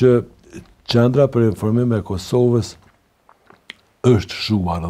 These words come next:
dhe nuk e qaj shumë hallin e shuarjes, sa e qaj shumë, e, dokumentacionin e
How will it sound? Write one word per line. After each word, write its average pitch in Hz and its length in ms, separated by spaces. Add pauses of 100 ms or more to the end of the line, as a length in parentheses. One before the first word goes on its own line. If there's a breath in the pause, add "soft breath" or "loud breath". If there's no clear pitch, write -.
dhe 95 80
nuk 98 240
e 92 80
qaj 127 400
shumë 120 320
hallin 104 400
e 80 80
shuarjes, 131 720 (580 loud breath)
sa 98 320
e 85 80
qaj 110 400
shumë, 110 400
e, - 600 (360)
dokumentacionin 95 1120
e 85 100